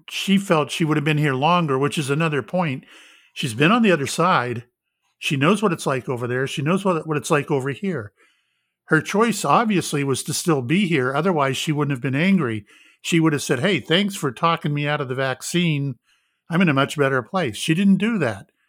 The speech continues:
She's letting them know that they were wrong in stopping her from getting the vaccine,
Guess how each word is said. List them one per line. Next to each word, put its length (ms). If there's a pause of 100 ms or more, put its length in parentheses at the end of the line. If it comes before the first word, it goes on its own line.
(100)
She's 280
letting 260
them 160
know 160
that 160
they 160
were 180
wrong 520
in 120
stopping 600
her 360 (420)
from 180
getting 240
the 60
vaccine, 680